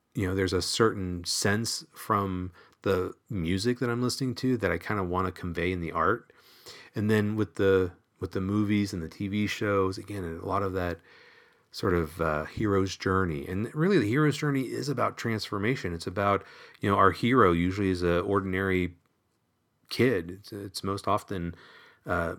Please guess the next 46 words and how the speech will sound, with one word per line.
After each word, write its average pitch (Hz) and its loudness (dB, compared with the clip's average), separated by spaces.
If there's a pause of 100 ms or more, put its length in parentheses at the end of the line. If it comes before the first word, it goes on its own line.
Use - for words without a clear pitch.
(120)
a 98 0
young 92 0
boy 90 2
or 87 2
a 80 -2
young 92 0
girl, 90 2 (240)
and 90 0
they, 92 0
they 90 -2
go 95 2
on 98 0
this 90 -2
journey 98 2
and 90 -4
discover 117 -2
that 92 -4
they 107 0
are 98 2
much 107 0
more 110 -2
than 101 -4
they, 95 0 (1400)
they 104 4
could 113 4
have 98 2
imagined. 92 0
You 82 -6
know, 90 -2
they, 92 0
they've 104 2
always 101 2
felt 107 -4
very 101 0 (320)
ordinary, 107 2
maybe 85 -4
kinda 92 -6
left 104 -2
behind, 104 -2 (400)
and 95 0
that 92 -2
they 101 2
end 110 0
up 110 0
saving 113 -4
the, 113 -2